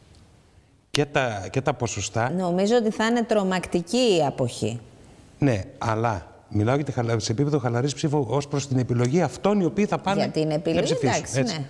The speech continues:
Speaker 1: Λοιπόν, ε, ναι, σαφέστατα. Εκτός αν, αν παίξει ρόλο, όπως είπαμε πριν, η επιστολική ψήφος.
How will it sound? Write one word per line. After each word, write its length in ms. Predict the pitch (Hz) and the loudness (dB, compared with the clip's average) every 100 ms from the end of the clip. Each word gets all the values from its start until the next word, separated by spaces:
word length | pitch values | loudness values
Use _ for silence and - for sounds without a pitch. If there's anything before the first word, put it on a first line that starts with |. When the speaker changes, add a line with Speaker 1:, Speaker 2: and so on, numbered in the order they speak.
| - - - - - | -14 -18 -16 -12 -2
Speaker 1:
Λοιπόν, 500 | 120 113 123 113 98 | 0 2 0 0 -4
ε, 800 | 120 117 110 107 104 98 90 90 | -2 0 0 0 0 0 -2 0
ναι, 120 | 123 | 2
σαφέστατα. 560 | 120 104 160 117 101 90 - - | 2 0 0 -2 -4 -8 -8 -6
Εκτός 320 | 104 180 196 | 0 0 2
αν, 260 | 190 165 | 0 2
αν 140 | 165 170 | 0 0
παίξει 240 | 165 - | 0 0
ρόλο, 200 | 156 170 | 2 2
όπως 140 | 147 143 | 0 0
είπαμε 200 | 151 143 | 0 0
πριν, 240 | 175 185 | 0 2
η 60 | 160 | 0
επιστολική 400 | 139 - 139 151 | 0 -2 -2 -2
ψήφος. 440 | - 113 90 - | -2 -4 -6 -10